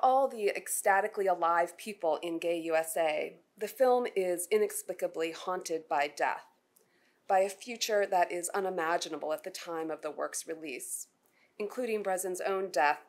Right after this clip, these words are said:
in his mid-forties from aids-related illness just a decade after Gay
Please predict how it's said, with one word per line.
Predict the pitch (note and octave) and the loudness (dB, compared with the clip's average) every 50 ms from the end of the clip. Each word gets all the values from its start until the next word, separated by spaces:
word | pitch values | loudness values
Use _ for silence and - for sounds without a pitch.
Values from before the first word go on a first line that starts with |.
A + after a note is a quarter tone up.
| _ - | _ -10
in | - E3+ | -10 -10
his | E3+ - G#3 G3+ - | -6 -6 -6 -6 -4
mid-forties | F3+ F3+ E3+ E3 - - - E3 D#3 D3+ D3+ D3+ D#3 D3 - | -4 -4 -4 -4 -4 -6 -4 -4 -2 -2 -4 -6 -10 -10 -8
from | - E3+ E3 - | -8 -8 -8 -8
aids-related | - D#3+ D#3 D3+ - - E3 D#3 D3+ D#3 D3+ D3+ D3 - E3+ | -8 -10 -10 -10 -10 -10 -8 -8 -8 -10 -10 -12 -10 -6 -4
illness | E3 D#3 D3+ D3+ D#3 - | -4 -4 -4 -8 -10 -10
just | - - D#3+ - - | -10 -10 -10 -8 -10
a | E3 | -10
decade | D#3+ - E3+ - - - D#3 D3+ D3+ | -6 -4 -4 -4 -4 -6 -8 -6 -4
after | D3+ D3 C#3 - - - D#3 D3+ D3+ D3+ - | -4 -4 -4 -6 -10 -10 -8 -8 -8 -8 -8
Gay | D#3 D3 C3+ B2+ - | -8 -8 -8 -8 -12